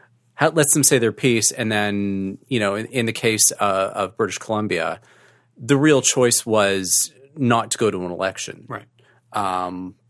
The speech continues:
Speaker 1: it wasn't, "I'm naming you," or, "I'm naming you." It's, "I'm not going to call another election." And so that kind of made everyone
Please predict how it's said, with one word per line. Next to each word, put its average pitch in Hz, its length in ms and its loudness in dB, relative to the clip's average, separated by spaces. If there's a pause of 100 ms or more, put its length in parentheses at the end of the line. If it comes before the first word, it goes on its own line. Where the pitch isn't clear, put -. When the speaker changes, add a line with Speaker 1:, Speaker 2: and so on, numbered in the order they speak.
(360)
Speaker 1:
it 135 160 0
wasn't, 127 560 2 (260)
"I'm 107 200 0
naming 101 340 -2
you," 98 180 0
or, 90 160 -4
"I'm 90 120 -6
naming 87 280 -8
you." 95 300 -2
It's, - 480 -2 (400)
"I'm 98 220 0
not 95 400 -2 (400)
going 101 200 -2
to 92 200 -2
call 92 280 -4
another 85 280 -4
election." 95 600 -4 (800)
And 117 200 0
so - 160 4
that 127 180 2
kind 131 200 -2
of 117 60 -2
made 117 220 0
everyone 101 800 -2